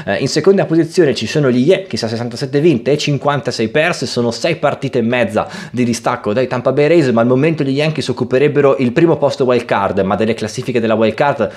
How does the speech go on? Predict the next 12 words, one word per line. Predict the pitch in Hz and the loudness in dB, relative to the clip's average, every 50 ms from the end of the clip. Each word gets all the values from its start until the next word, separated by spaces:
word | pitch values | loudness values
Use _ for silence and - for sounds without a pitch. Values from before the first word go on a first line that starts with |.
| - - | -14 -6
ne | - 120 117 | -4 -4 -2
parleremo | - 120 110 107 113 131 151 151 147 143 | 0 -2 0 0 0 0 0 0 0 -2
al | - 127 123 | -2 -4 -4
termine | - 143 131 131 127 123 | -2 -2 -2 -2 -2 -2
del | 113 113 107 | -2 -2 -2
video. | 98 104 95 170 170 95 92 | -2 -4 -4 -2 -2 -4 -2
Terzi | 190 208 196 170 - - - - 98 - - - - | 2 0 0 0 0 -4 -4 -4 -4 -4 -6 -14 -14
sono | - - 139 123 | -2 0 0 2
i | 127 127 | 2 2
Boston | 131 170 180 180 - 156 | 2 0 0 2 2 2
Red | 143 143 143 | 2 2 0
Sox, | - - 160 123 | 0 0 2 2